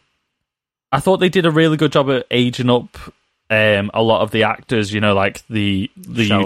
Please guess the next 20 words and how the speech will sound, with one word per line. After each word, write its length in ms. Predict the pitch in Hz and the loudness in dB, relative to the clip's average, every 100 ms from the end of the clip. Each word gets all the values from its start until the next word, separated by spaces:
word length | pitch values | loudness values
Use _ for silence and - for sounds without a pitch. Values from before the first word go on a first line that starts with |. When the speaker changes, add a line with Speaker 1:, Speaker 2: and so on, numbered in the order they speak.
| 98 | 2
Speaker 1:
Utopian 300 | 101 98 104 | 0 2 0
Speaker 2:
and 20 | 98 | 0
Speaker 1:
era 240 | 98 101 | 0 0
Speaker 2:
stuff, 100 | 98 | -2
Speaker 1:
actors. 400 | 104 - 127 104 | -2 -4 -4 -2
So, 120 | 120 | 0
Speaker 2:
yeah. 40 | 104 | 0
Speaker 1:
like, 180 | 107 - - - | 0 -6 -20 -6
like, 200 | 127 131 - | -2 -2 0
Leslie 380 | 139 151 175 165 | 0 2 0 0
Bibb 260 | 131 131 | 2 2
was 160 | 131 101 | 0 2
great, 300 | 120 113 - | 0 0 0
but, 200 | 104 - - _ _ 120 | -2 -4 -10 _ _ 0
uh, 300 | 110 101 107 - | 2 2 0 0
Josh 540 | 123 113 - - - _ | 0 0 -6 -12 -14 _
Dunham 580 | 123 113 117 113 110 101 _ _ _ - | 0 2 2 2 0 -4 _ _ _ -2
as 580 | 104 98 98 95 - - | 2 2 0 -2 -8 -10
Sheldon 600 | - - 101 101 101 98 98 | -6 0 2 2 0 -2 -2
or 480 | 104 98 95 95 | -2 0 2 0